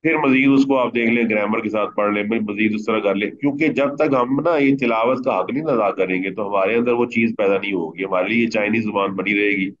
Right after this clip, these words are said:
समझ नहीं हमें आएगी। तो फरमाया, "उलाइका युमिनूना बिही", ये लोग इस पर ईमान रखते हैं। और ये कैफियत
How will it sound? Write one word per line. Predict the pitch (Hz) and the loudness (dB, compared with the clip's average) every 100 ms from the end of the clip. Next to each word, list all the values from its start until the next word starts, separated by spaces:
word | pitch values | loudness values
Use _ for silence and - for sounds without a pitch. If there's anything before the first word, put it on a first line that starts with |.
| _ | _
समझ | 117 113 101 | -2 0 0
नहीं | 98 | 0
हमें | 85 78 | 0 0
आएगी। | 76 - | 0 -6
तो | _ _ _ _ _ _ - | _ _ _ _ _ _ -10
फरमाया, | 131 139 160 | -8 -2 2
"उलाइका | 156 127 123 139 135 127 | 4 4 2 2 2 4
युमिनूना | 117 123 110 101 98 92 | 4 4 2 0 -2 -2
बिही", | 104 90 135 | -2 -6 -2
ये | 170 | 0
लोग | 120 110 | 2 0
इस | 113 | -2
पर | - 101 | -2 -4
ईमान | 90 82 80 | 0 -2 -4
रखते | - - | -12 -20
हैं। | - _ _ _ _ - | -20 _ _ _ _ -6
और | 107 | -2
ये | 123 | 0
कैफियत | 123 113 110 110 110 | 0 0 0 0 -2